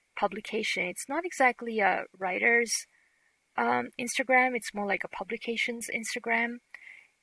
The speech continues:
And it's called The Creative Independent. It's one of my favorite publications, and you guys should definitely check it out. Um, they publish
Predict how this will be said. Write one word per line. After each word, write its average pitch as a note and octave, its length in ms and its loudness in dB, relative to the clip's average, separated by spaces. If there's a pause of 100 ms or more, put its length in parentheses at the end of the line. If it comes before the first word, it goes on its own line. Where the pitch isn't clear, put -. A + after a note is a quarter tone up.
(160)
And G#3 380 4
it's - 180 -4
called C#4 380 2
The C4 60 2
Creative A3 340 0
Independent. F#3+ 840 -2
It's - 340 -6
one A3 100 -4
of A3 80 -6
my G#3 140 -2
favorite F#3 320 0
publications, F3+ 840 -6
and F3+ 360 -2
you F#3+ 80 -12
guys G3 160 -2
should - 280 -4
definitely G3 580 -8
check - 240 -2
it F#3+ 80 -2
out. F#3 300 0 (160)
Um, F#3 500 -10 (1120)
they C4 320 4 (180)
publish A3 680 2